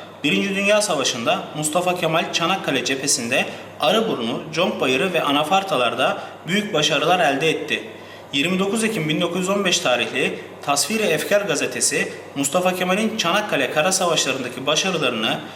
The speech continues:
Çanakkale Kara Savaşları'nda olağanüstü yararlılıkları görülen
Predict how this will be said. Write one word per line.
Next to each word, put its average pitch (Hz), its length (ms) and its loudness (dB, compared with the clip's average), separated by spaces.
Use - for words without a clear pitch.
Çanakkale 175 640 2
Kara 170 240 2
Savaşları'nda 147 880 0
olağanüstü 165 520 2
yararlılıkları 151 720 0
görülen 135 480 0